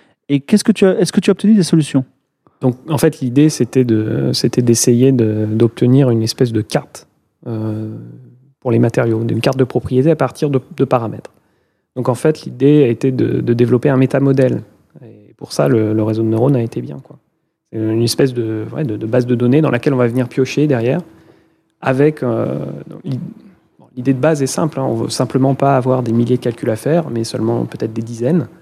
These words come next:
Speaker 2: Et à partir de ces, ces résultats, euh, identifier, euh,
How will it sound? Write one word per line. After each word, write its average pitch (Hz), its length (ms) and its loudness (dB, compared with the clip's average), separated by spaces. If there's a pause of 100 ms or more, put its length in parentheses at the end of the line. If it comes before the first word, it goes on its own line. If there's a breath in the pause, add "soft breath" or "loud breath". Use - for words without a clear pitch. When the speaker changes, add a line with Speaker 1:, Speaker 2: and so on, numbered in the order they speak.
(260 soft breath)
Speaker 2:
Et 117 40 -14
à 110 40 -8
partir 123 280 -6
de 120 120 -4
ces, 110 340 -6
ces 110 160 -4
résultats, 113 520 -6 (720)
euh, - 40 -20 (240)
identifier, 131 760 -2
euh, 110 140 0